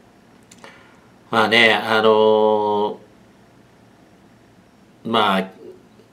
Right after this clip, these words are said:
起業するとかね、自分で商売を始めるとか、あと、まあ、あの、医者になる、弁護士になる、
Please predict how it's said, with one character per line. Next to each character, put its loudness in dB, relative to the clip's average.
起 -10
業 -6
す -8
る -8
と -12
か -18
ね、 -14
自 -8
分 -4
で -4
商 0
売 -2
を -8
始 -12
め -10
る -12
と -12
か、 -14
あ -4
と、 -2
ま 0
あ、 -4
あ -8
の、 -10
医 -14
者 -8
に -8
な -4
る、 -6
弁 -6
護 -6
士 -10
に -10
な -10
る、 -12